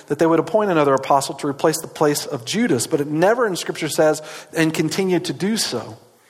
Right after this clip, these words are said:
And so they give the standard in Acts chapter one, verses twenty to twenty-six, of how you go to replace an apostle. And so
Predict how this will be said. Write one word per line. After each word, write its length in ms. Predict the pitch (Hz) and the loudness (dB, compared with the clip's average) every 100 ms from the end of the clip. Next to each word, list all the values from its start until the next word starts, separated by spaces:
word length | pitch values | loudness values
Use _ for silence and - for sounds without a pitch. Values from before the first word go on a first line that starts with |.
| - - - - - | -20 -18 -14 -12 -6
And 140 | 170 165 | -2 2
so 120 | 202 | 6
they 100 | 196 | 6
give 260 | 208 269 214 | 4 4 4
the 80 | |
standard 540 | 190 - 208 233 202 170 | 2 4 4 6 4 2
in 80 | 160 | 2
Acts 340 | 170 202 - | 2 2 0
chapter 260 | 202 196 202 | 0 2 2
one, 260 | 175 175 | 4 2
verses 340 | 165 165 185 - | 0 0 -4 -6
twenty 320 | - 175 185 | 0 0 2
to 100 | 190 | -2
twenty-six, 760 | - 196 196 - 156 156 - - - - | 0 -2 0 2 0 0 -8 -14 -16 -12
of 220 | - 160 - | 0 0 2
how 300 | - 185 208 | 4 4 4
you 160 | 185 | 0
go 100 | 175 | 2
to 60 | 175 | 2
replace 420 | 175 170 233 - | 2 2 0 2
an 60 | 139 | -2
apostle. 540 | - 131 123 - 127 | 2 4 4 0 -2
And 120 | 127 | 0
so 160 | - | 2